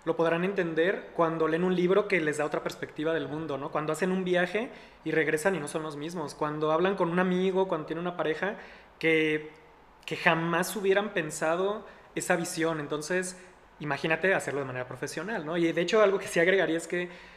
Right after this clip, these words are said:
no solo no leemos la mente, sino que lo que más nos ayuda es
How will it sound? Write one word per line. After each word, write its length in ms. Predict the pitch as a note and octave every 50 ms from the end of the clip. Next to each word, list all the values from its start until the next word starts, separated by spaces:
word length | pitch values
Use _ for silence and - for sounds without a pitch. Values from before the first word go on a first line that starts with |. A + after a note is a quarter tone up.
| - - -
no 160 | E3 F3 F#3+
solo 220 | F#3+ G#3 G3 G3+ G3+
no 120 | G3 G3
leemos 340 | G3 G3 F#3+ F#3 G3 G#3 G3+
la 80 | F3+ D#3
mente, 400 | D#3 D#3+ E3 E3 - G3 A3+ D4 - - - - - -
sino 360 | - - F#3 F3 F3 F3 E3+
que 80 | - E3+
lo 120 | E3+ E3
que 80 | E3+ E3
más 140 | E3+ F#3 G#3
nos 140 | A3 A3 G#3+
ayuda 400 | F#3 E3+ E3+ F3+ F#3 F#3+ F#3+ F#3
es 400 | F3+ F#3 A3 A#3+ - - - -